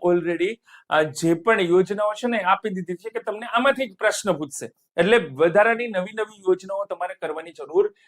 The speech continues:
નથી. પછી રાષ્ટ્રીય પોષણના કાર્યક્રમ છે, તો એના વિશે આવે. ચેપી રોગ હોય, બરાબર છે, તો ચેપી રોગનું પણ અહીંયા તમને લિસ્ટ આપેલું છે.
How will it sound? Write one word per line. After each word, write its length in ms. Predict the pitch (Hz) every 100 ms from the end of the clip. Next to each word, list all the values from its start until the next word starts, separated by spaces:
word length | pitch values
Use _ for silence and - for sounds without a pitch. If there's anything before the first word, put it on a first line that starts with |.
| _
નથી. 460 | 165 185 185 - - _ _ _
પછી 200 | 196 190
રાષ્ટ્રીય 420 | 220 190 190 233 202
પોષણના 440 | 214 220 214 214
કાર્યક્રમ 560 | 208 175 190 185 196 190
છે, 180 | 202
તો 200 | 180 170 -
એના 180 | 170 185
વિશે 260 | 180 -
આવે. 200 | 175 170 175 _ _ _
ચેપી 360 | - 214 220 233
રોગ 220 | 214 196
હોય, 240 | 175 160 - _ _ -
બરાબર 380 | 165 233 240 190
છે, 140 | 208
તો 180 | 190 220
ચેપી 360 | 226 214 214
રોગનું 360 | 214 202 185 196
પણ 120 | 202
અહીંયા 160 | 185 180
તમને 160 | 175 175 294 - _ 151
લિસ્ટ 400 | 170 196 196 175
આપેલું 400 | 160 143 127 123
છે. 200 | -